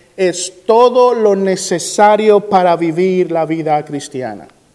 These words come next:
Las Escrituras que hemos recibido contienen todo lo necesario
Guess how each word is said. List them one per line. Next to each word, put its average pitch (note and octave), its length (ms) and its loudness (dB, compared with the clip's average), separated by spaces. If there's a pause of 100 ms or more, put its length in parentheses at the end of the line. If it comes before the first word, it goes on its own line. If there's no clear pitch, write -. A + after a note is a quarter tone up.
(1300)
Las A3+ 480 2
Escrituras G3 720 -2
que F#3 220 -2
hemos A#3 260 -2
recibido F#3 800 -2 (600)
contienen G#3 960 2 (340)
todo A#3 380 6
lo G3+ 160 4
necesario E3 1040 -2